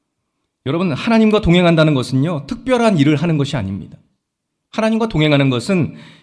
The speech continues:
일상 속에서, 직장에서, 가정에서, 교회에서 모든 순간에 우리가 하나님을 의식하며 살아가는 것입니다.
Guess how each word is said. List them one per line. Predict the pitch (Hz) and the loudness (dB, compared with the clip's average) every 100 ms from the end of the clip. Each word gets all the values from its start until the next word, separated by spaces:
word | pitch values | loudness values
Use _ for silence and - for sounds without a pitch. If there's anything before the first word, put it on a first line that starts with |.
| - | 2
일상 | 147 156 156 | 2 4 2
속에서, | 147 117 107 - - _ _ _ _ _ - | 2 -2 -4 -6 -18 _ _ _ _ _ -8
직장에서, | 160 160 160 131 104 - 117 _ _ _ _ | -6 -4 -4 -4 -6 -12 -18 _ _ _ _
가정에서, | - 151 175 160 127 - - - _ - | -8 -4 -2 -4 -6 -12 -20 -20 _ -4
교회에서 | 147 165 143 113 - - - _ _ _ _ - | 2 2 2 -2 -6 -16 -18 _ _ _ _ -4
모든 | 135 240 277 | -2 0 0
순간에 | 262 220 170 175 127 - - - | 0 -2 -2 -4 -6 -10 -20 -12
우리가 | 117 123 131 120 - _ _ _ | -8 -4 -6 -8 -16 _ _ _
하나님을 | - 240 226 220 | -6 0 2 2
의식하며 | 151 170 - - 143 123 | 2 2 -2 -4 -4 -4
살아가는 | - 135 113 107 | -6 -8 -6 -8
것입니다. | 90 - 85 - - | -10 -14 -16 -18 -20